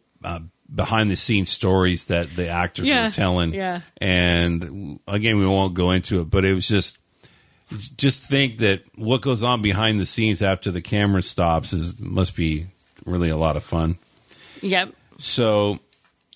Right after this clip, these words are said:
Speaker 1: the, so then,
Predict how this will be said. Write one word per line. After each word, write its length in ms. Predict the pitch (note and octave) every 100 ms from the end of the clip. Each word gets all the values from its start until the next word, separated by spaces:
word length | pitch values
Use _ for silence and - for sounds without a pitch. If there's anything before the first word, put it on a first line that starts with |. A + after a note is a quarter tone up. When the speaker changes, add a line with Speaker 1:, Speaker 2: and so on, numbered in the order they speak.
| _ _ _ _ _ _ _ -
Speaker 1:
the, 640 | F#2+ A2 G#2+ G#2 G2+ F2 E2+ _ _ _ _ _ _ _ _ _ _ _ - D#2+ -
so 220 | - C3+
then, 300 | B2 B2